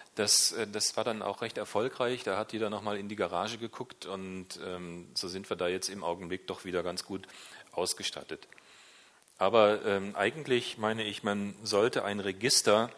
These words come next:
obsoleszenter Speichertechniken aufbauen, so eine Art Lo-, Laufwerksflohmarkt.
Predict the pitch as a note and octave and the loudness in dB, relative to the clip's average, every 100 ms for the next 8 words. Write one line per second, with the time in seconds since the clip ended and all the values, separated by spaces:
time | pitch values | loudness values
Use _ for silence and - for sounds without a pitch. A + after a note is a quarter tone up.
0 | - - - G#2+ - G#2 G2 - A#2+ G#2+ | -18 -20 -2 -2 2 2 2 2 2 0
1 | F#2+ - A2+ G#2 - F2+ G#2 - G2+ F2 | 0 0 2 0 -2 -4 -6 -8 0 2
2 | A#2+ - E2 G2 G2+ F#2+ G2+ F2+ G2 G#2+ | 2 4 4 4 0 -2 0 -2 0 -4
3 | F#2+ F#2+ A#2 F#2 - - - G2 G2+ F#2 | 2 2 2 0 0 -2 0 0 2 2
4 | A2+ | 2